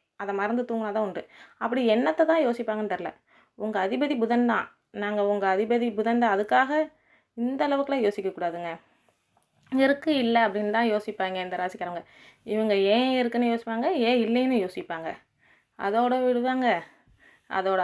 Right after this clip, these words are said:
ஆதியிலிருந்து அந்தம் வரைக்கும் யோசிச்சு, யோசிச்சு, யோசிச்சு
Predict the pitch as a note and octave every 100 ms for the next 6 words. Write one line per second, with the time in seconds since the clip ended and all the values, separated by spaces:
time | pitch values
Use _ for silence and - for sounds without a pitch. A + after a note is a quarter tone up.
0 | F3 F3 G3+ A#3 A3+ A3 F#3+ G3 G#3 G#3
1 | A#3 F#3+ F3+ G#3+ A#3 A#3+ F#3 F3+ G3 A#3+
2 | A3+ - - _ - G3+ A3 A3 - F#3
3 | F3 G3+ - G3+ F#3 F#3 F#3+ - A3